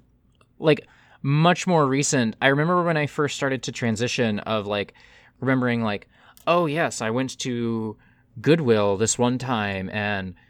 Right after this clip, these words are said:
found myself looking at all the girls' clothes way more than the, um, you know, men's clothes and blah, blah, blah." Like, when I first started to transition, I remember really going through this of, like, picking out all these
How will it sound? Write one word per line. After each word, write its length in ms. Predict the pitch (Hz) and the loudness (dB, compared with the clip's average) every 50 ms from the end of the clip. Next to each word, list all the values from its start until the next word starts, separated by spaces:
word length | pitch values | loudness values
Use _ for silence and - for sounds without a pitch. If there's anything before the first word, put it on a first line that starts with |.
| _ _ _ _ | _ _ _ _
found 220 | - 123 123 139 143 | -2 0 0 2 2
myself 400 | 131 117 - - 120 107 - - | 0 0 2 0 0 -2 0 -2
looking 260 | 120 113 - 123 113 | -4 -4 -2 -2 -2
at 60 | 110 | 0
all 160 | 107 110 107 | 0 0 0
the 60 | 107 107 | -2 -4
girls' 420 | - - 113 120 123 120 107 - | -4 -2 0 2 2 0 -2 -6
clothes 500 | - - - 113 110 107 107 98 90 107 | -6 -4 -2 0 0 0 -2 -2 -4 -2
way 140 | 113 113 117 | -2 -2 0
more 200 | 117 113 110 110 | 0 -2 -4 -4
than 220 | 101 104 104 98 | -4 -6 -6 -8
the, 240 | 101 101 98 98 98 | -8 -8 -8 -8 -8
um, 540 | - - 98 95 90 87 85 80 85 95 - _ _ _ _ _ _ _ _ _ _ - | -8 -8 -8 -8 -8 -10 -10 -12 -14 -16 -16 _ _ _ _ _ _ _ _ _ _ -8
you 140 | - 123 117 | -4 -2 -2
know, 180 | 110 104 98 | -2 -2 -2
men's 300 | 98 104 113 117 117 113 | -2 -2 -2 -2 -4 -6
clothes 420 | - - 123 110 104 101 101 95 113 | -6 -4 -2 -2 0 -2 -2 -4 -8
and 100 | 110 104 | -8 -6
blah, 160 | 107 110 107 | -4 -4 -4
blah, 120 | 104 101 | -4 -4
blah." 360 | 92 107 110 110 104 101 95 87 | -4 -2 0 2 2 2 2 0
Like, 280 | 87 101 107 101 - - _ - - - - - _ | -2 -2 -4 -4 -6 -10 _ -20 -20 -20 -20 -14 _
when 220 | - 127 151 175 185 | 0 2 4 4 4
I 120 | 180 170 | 2 0
first 260 | - - 156 151 139 | 2 2 2 2 2
started 300 | - 160 147 135 123 110 | 2 2 2 2 2 -2
to 80 | - - | -4 -8
transition, 800 | - - 127 117 110 104 127 127 - 135 117 110 104 101 92 - - | -4 -2 -2 0 0 0 0 0 0 0 0 0 -2 -4 -4 -2 2
I 240 | 107 107 107 107 104 104 - - _ _ _ _ _ _ - - _ _ _ _ _ | 2 2 2 2 -2 -6 -10 -14 _ _ _ _ _ _ -20 -20 _ _ _ _ _
remember 480 | - 123 117 120 139 151 165 160 151 139 | -8 -4 0 2 2 4 4 4 4 2
really 480 | 120 120 139 143 151 151 147 143 135 | 2 0 0 2 4 6 6 6 4
going 460 | 117 107 123 123 127 123 120 113 113 104 | 4 4 4 6 6 4 2 0 -2 -6
through 320 | - - 131 131 131 123 | -8 -6 -4 -2 -2 0
this 260 | 113 110 104 101 - | 0 0 0 0 -2
of, 120 | 117 104 95 | -4 -2 -2
like, 200 | 104 104 101 - _ _ - - - - - - | 0 -2 -2 -4 _ _ -20 -20 -20 -20 -20 -10
picking 340 | - - 160 156 170 156 143 | -6 -4 -4 -2 -2 2 4
out 240 | 135 131 123 117 - - | 4 4 4 4 2 4
all 180 | 131 131 135 131 | 6 6 6 6
these 420 | 127 127 120 113 110 110 - - | 4 2 0 -2 -4 -6 -12 -18